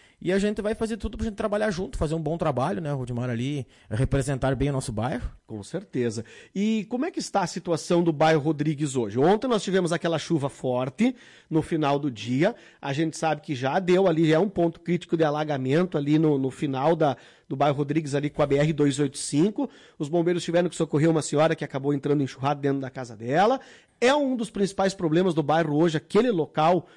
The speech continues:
Speaker 2: eh, onde acontecem os alagamentos, Gilberto?
Speaker 1: Sim, Rudimar, eu já conheço Lagoa, porque eu sou, já me considero lagoense, né? Porque eu tô em Lagoa desde noventa, né, Rudimar? Eu não sou daqui, né?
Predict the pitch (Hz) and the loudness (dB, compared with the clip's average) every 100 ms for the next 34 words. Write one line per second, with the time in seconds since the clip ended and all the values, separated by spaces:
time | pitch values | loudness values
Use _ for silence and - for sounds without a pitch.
0 | _ - 143 165 175 156 147 131 151 - | _ -4 0 2 2 0 -2 0 -2 -2
1 | 143 147 135 120 123 170 185 170 123 139 | -2 -2 -2 -2 0 0 2 -2 0 -4
2 | 117 - - _ - - - - - - | -4 -10 -20 _ -20 -20 -20 -20 -20 -8
3 | - 156 135 120 117 117 127 151 151 120 | -2 2 4 4 2 4 4 4 4 2
4 | 131 127 127 127 - 123 113 98 92 85 | 0 0 -2 -2 -2 -4 -6 -6 -10 -12
5 | 85 _ - 107 104 104 139 135 113 - | -18 _ -8 -4 -2 -2 -2 -2 -4 -6
6 | 113 107 104 - 113 117 110 - 120 135 | -8 -6 -8 -6 -6 -6 -8 -4 -2 0
7 | 135 95 - _ _ - 104 143 165 175 | -2 -6 -12 _ _ -8 -2 -2 -2 -4
8 | 131 156 165 131 135 202 - 139 143 131 | 0 2 4 2 2 2 0 0 0 0
9 | 135 139 123 127 127 131 117 98 143 180 | 0 0 0 2 2 2 0 0 0 0
10 | 113 110 104 104 101 98 113 113 98 117 | 0 0 2 2 2 0 0 -2 -4 -4
11 | 127 | -6